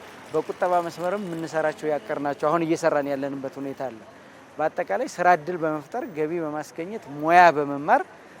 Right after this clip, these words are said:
ትልቅ፣ እ፣ አቅም ፈጥሮልናል። ሌላው ደግሞ የከተማውን አ-፣ ይሄን አካባቢ የበለጠ እንዲንቀሳቀስ አድርጎታል። ቢዝነስ እንዲንቀሳቀስ ሆኗል። አሁን እዚህ እኔ ፊት ለፊት ያለው አሁን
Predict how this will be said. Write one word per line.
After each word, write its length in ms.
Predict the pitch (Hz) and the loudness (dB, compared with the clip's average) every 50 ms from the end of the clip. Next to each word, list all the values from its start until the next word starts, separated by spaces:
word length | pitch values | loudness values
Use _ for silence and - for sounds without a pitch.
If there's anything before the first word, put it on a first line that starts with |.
| - - - | -20 -12 -10
ትልቅ፣ 340 | - 175 175 170 196 190 - - - - | -8 -8 -2 -2 -2 -2 -2 -8 -16 -8
እ፣ 140 | - 156 147 143 143 139 | -6 -4 -2 -2 -2 -2
አቅም 300 | 147 151 151 - 165 151 | -2 -2 -2 -4 -6 -6
ፈጥሮልናል። 680 | 127 139 139 - - 139 147 143 147 156 185 240 294 370 - - - - - - - - - - | -6 -6 -8 -6 -6 -6 -6 -6 -6 -4 -2 -2 -2 -4 -6 -14 -20 -20 -20 -20 -20 -20 -18 -12
ሌላው 440 | 135 143 160 175 196 208 214 214 208 196 | -6 0 4 6 6 8 8 6 6 4
ደግሞ 240 | 175 185 175 185 233 294 349 381 - - - - - - - - - - - - - - - - - | 2 0 0 0 -2 -4 -4 -6 -10 -14 -20 -20 -20 -20 -20 -20 -20 -20 -20 -20 -20 -20 -20 -8 -4
የከተማውን 580 | 170 180 180 220 214 - 220 214 220 226 226 220 | -4 -2 0 0 2 2 2 2 0 -2 -2 -2
አ-፣ 120 | 180 190 | -2 -2
ይሄን 260 | 208 185 202 226 220 | 0 0 0 0 0
አካባቢ 460 | 214 208 214 - 220 226 226 240 262 320 370 - - - - - - - | 0 0 2 2 2 4 4 4 2 0 -2 -4 -8 -12 -18 -14 0 4
የበለጠ 440 | 185 214 226 240 233 226 233 226 233 | 6 8 10 10 8 8 6 6 4
እንዲንቀሳቀስ 760 | 202 185 196 196 - 214 180 170 175 170 - - 165 - - - 165 | 0 -2 -4 -6 -4 -4 -2 0 -2 0 0 -2 -4 -4 -4 0 2
አድርጎታል። 580 | 151 147 156 151 156 139 143 151 143 - 127 117 - - - - | 4 4 4 4 2 0 -2 -2 -2 -2 -6 -10 -10 -14 -16 -10
ቢዝነስ 440 | 131 175 185 165 175 185 185 175 - | -6 -6 -4 -2 0 0 0 0 0
እንዲንቀሳቀስ 680 | 160 160 160 156 139 185 156 156 156 - - 147 - 151 | -4 -8 -8 -4 -4 -4 -4 -4 -6 -6 -8 -10 -12 -12
ሆኗል። 320 | 127 135 139 139 135 135 139 | -10 -8 -6 -6 -4 -2 -2
አሁን 200 | 135 151 190 220 - - - - - - - - | -2 -2 -4 -4 -8 -14 -20 -20 -20 -16 -14 -12
እዚህ 180 | 139 143 165 | -8 -6 -4
እኔ 100 | 165 165 170 | -4 -2 -4
ፊት 160 | 151 175 202 | -4 -6 -2
ለፊት 260 | 196 180 151 156 151 - | -2 -2 -2 -2 -4 -2
ያለው 280 | 156 147 143 147 151 | -2 -2 0 2 2
አሁን 180 | 156 165 220 349 | 2 2 2 -2